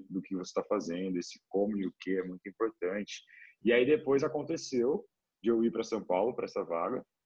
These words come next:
que tinha um budget de mais ou menos de dois milhões no ano. Então, realmente, se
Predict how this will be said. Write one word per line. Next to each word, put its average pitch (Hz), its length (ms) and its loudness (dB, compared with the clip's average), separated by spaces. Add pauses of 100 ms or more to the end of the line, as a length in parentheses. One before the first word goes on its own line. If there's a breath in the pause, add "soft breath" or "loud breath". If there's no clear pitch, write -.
(120)
que 98 100 -12
tinha 123 360 -2
um 113 80 -2
budget 98 500 -2
de 87 80 -6
mais 92 220 0
ou 107 80 0
menos 95 160 -2
de 85 80 -2
dois 98 160 2
milhões 101 340 0
no 92 180 -2
ano. 104 260 0 (340 soft breath)
Então, 101 340 2
realmente, 113 380 2
se 110 280 0